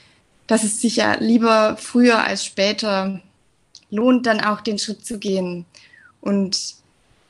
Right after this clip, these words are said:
ja, dass viele Dinge im Kopf schon so eher Ausreden sind, die man sich selbst gegenüber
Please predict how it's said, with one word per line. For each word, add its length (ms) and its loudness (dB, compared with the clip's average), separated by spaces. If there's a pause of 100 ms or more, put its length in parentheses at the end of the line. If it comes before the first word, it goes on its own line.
(880)
ja, 280 0
dass 220 -2
viele 320 2
Dinge 460 2
im 300 -4
Kopf 260 -8
schon 200 -2
so 80 -4
eher 300 0
Ausreden 760 -2 (100)
sind, 300 -6
die 80 -6
man 200 -2
sich 180 -4
selbst 460 0
gegenüber 760 -4